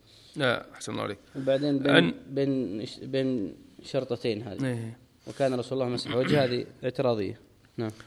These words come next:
Speaker 1: "وكان رسول الله صلى الله عليه وسلم مسح وجهه أنه رأى سعد بن أبي وقاص يوتر بركعة واحدة لا يزيد عليها حتى يقوم من جوف الليل."
Speaker 2: شفت كيف؟ بعض الناس ياخذ أول حديث يتركه،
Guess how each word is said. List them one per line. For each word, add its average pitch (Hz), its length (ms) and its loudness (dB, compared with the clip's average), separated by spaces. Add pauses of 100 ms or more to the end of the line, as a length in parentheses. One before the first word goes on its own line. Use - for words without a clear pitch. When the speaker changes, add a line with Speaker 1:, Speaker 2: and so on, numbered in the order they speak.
(100)
Speaker 1:
"وكان 165 260 8
رسول 165 280 10
الله 160 340 12
صلى 156 220 4
الله 151 140 10
عليه 147 120 12
وسلم 147 320 6
مسح 156 260 4
وجهه 147 340 10 (360)
أنه 160 340 12
رأى 151 260 12
سعد 151 260 8
بن 131 120 6
أبي 127 160 6
وقاص 151 500 10
يوتر 151 380 6
بركعة 143 420 6
واحدة 139 440 6
لا 139 240 12
يزيد 139 220 6
عليها 127 680 10
حتى - 300 2
يقوم 131 440 6
من 123 80 4
جوف 131 200 4
الليل." 110 340 -4 (1600)
Speaker 2:
شفت 127 200 -20
كيف؟ 131 200 -8 (1000)
بعض 123 220 -2
الناس 127 320 0
ياخذ 123 280 0
أول 117 340 -2
حديث 120 300 -4
يتركه، 113 480 -10